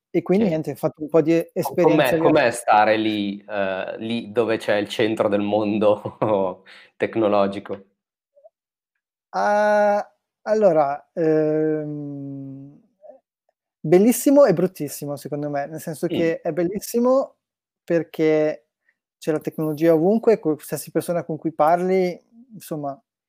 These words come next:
Speaker 1: cioè lavora per Google, lavora per Facebook, lavora di
Speaker 2: Esatto.
Speaker 1: qua, c'è questa startup. Ovunque vai, in qualsiasi evento in cui vai, c'è gente che cerca di, di, di assumerti, almeno all'epoca, adesso non so com'è.
Speaker 2: Pazzesco.
Speaker 1: Ehm, la cosa bruttissima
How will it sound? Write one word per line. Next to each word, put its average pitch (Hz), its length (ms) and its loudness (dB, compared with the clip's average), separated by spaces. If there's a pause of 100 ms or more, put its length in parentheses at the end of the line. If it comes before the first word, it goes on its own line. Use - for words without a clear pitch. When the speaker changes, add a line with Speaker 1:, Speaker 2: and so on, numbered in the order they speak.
(1160)
Speaker 1:
cioè 160 120 0
lavora 139 280 2
per 143 160 -4
Google, 143 400 -2
lavora 143 300 0
per 147 140 -6
Facebook, 143 520 -6
lavora 147 260 0
di 151 60 -2
Speaker 2:
Esatto. - 80 -12
Speaker 1:
qua, 143 320 2
c'è - 140 -20
questa 143 240 -6
startup. 139 540 0 (220)
Ovunque 180 440 6
vai, 190 500 8 (160)
in 175 200 -8
qualsiasi 165 340 -2
evento 170 300 0
in 170 80 -4
cui 165 100 0
vai, 160 140 2
c'è 185 120 -4
gente 156 280 -2
che 151 60 -4
cerca 151 280 -2
di, 143 240 -6
di, 139 680 -6
di 139 80 -8
assumerti, 147 600 -8
almeno 160 360 0 (120)
all'epoca, 147 540 -2
adesso - 240 -14
non 147 80 -10
so 143 160 -10
com'è. 147 220 -8
Speaker 2:
Pazzesco. - 340 -14 (440)
Speaker 1:
Ehm, 151 380 6 (380)
la 180 140 4
cosa 190 260 4
bruttissima 240 920 -2